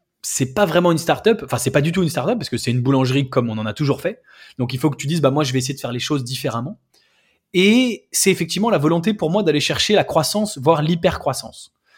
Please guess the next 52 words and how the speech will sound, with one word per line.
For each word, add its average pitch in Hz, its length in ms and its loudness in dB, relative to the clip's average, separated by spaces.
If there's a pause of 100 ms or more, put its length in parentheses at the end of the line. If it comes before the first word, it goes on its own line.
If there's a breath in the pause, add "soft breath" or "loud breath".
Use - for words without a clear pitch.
(120 soft breath)
C'est-à-dire 139 180 -4
que - 60 -8
c'est 139 100 2
une 135 120 2
boîte 185 180 4
qui 156 120 -4
dit, 202 240 -2 (160)
euh, 127 80 -2 (240)
euh, 135 160 -2
pareil, 175 300 6
si 143 120 -4
tu 143 60 -4
ouvres 147 160 2
une 139 80 2
boulangerie, 143 580 2 (640 soft breath)
euh, - 80 -10
a 131 80 -2
priori, 160 340 4
tu 185 140 -2
dis 139 120 -4
pas, « 190 140 2
Bah, 135 360 4
euh, 123 200 2
je 117 120 -4
veux, 131 320 8
euh, 117 400 0
vendre, 143 400 0
euh, 120 140 0
cinq - 280 -4
millions 160 380 0
de 143 100 0
baguettes 139 300 2
par 160 160 0
jour. » 156 220 2
Tu 123 100 -6
dis, « 139 100 -2
Je 123 60 -2
vais 120 80 -2
vendre, 131 260 -2
euh, 110 140 -2 (480 soft breath)
euh, - 40 -2
mes 139 140 4
baguettes 151 420 8
dans 135 160 4
mon 135 120 -2
quartier, 170 560 4
euh, 117 240 0
comme 156 180 2
une 156 100 2
boulangerie. » 143 420 0 (460 soft breath)
Une 165 100 2
start-up, 190 480 2